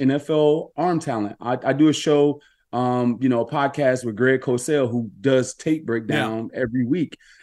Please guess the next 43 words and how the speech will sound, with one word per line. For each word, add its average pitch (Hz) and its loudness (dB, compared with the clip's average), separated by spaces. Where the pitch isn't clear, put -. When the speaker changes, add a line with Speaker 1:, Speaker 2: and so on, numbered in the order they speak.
Speaker 1:
And 127 0
he 147 8
asked 160 2
me 139 2
about 117 -2
him, 113 0
and 117 0
he 131 2
said 135 -2
he 123 -2
watched 135 -2
him 127 0
this 123 -2
offseason. 113 -4
He's 147 2
like, 123 -2
"Oh, 117 0
he's 160 -2
gonna 131 0
be 117 0
a 113 -2
first-day 110 -4
pick 190 -2
because 120 2
of 110 -4
his 113 -6
arm 147 0
talent." 113 -6
So 120 0
J 139 4
J 160 2
is 123 0
definitely 147 2
an, 120 -6
an 113 -4
upper 151 2
echelon 139 -2
quarterback. 160 2
Um, 123 -2
does 127 2
he 135 2
have 131 0
the, 117 -2